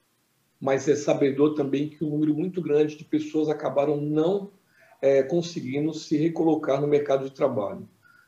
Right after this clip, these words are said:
Por outro lado, você tem a questão das adequações que o próprio homem público hoje ele tem que se atentar bastante,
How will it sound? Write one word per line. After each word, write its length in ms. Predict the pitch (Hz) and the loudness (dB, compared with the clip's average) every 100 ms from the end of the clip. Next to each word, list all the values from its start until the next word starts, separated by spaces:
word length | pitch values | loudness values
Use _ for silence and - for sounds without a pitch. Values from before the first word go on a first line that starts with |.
| _ | _
Por 140 | 151 160 | 2 6
outro 320 | 180 175 156 | 6 6 4
lado, 560 | 143 143 156 170 170 - _ _ _ | 6 6 4 0 -2 -10 _ _ _
você 460 | 123 131 151 - 156 | -4 0 0 0 -2
tem 580 | - 156 147 147 139 - _ | 2 2 4 4 0 -4 _
a 120 | 131 | -10
questão 420 | 123 151 - 151 | -4 -6 -2 2
das 180 | 143 135 | 4 4
adequações 960 | 147 170 170 151 - - 151 160 - _ _ _ _ _ | 2 2 4 2 2 2 2 2 -4 _ _ _ _ _
que 140 | - 185 | -2 -2
o 100 | 170 | 0
próprio 800 | 185 180 202 202 208 190 156 - | 4 6 6 2 4 4 2 2
homem 300 | 165 170 151 | 2 4 0
público 600 | - 170 160 - 151 156 | 0 0 0 -6 0 2
hoje 180 | 170 170 | 4 2
ele 140 | 165 | -2
tem 120 | 170 | -4
que 80 | 170 | -8
se 120 | - | -4
atentar 480 | 151 160 151 - 151 | -4 -2 -6 0 0
bastante, 760 | 151 147 - 143 127 123 - | 2 -2 -2 -2 -2 -4 -12